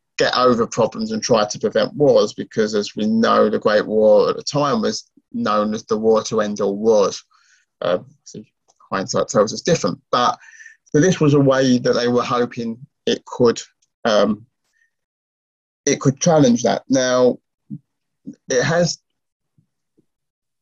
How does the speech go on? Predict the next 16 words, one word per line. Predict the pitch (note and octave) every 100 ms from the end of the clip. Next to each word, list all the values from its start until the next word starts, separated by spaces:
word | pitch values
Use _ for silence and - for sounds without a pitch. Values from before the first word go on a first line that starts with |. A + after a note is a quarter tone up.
| _
some | - - C3+ C3
major | B2+ B2+ B2
flaws | A#2 - B2 A#2+ A#2 A2 - _ -
to | - C3 G#2
it. | G2 -
Like, | A2 - - G#2
like | G#2 -
you |
say, | - G#2+ -
you, | - F#2+ A2+ -
you, | A#3+ - _ _
you | B2 A#2+
could | -
come | - D#3+ E3
and | C3
leave | C3 B2+ B2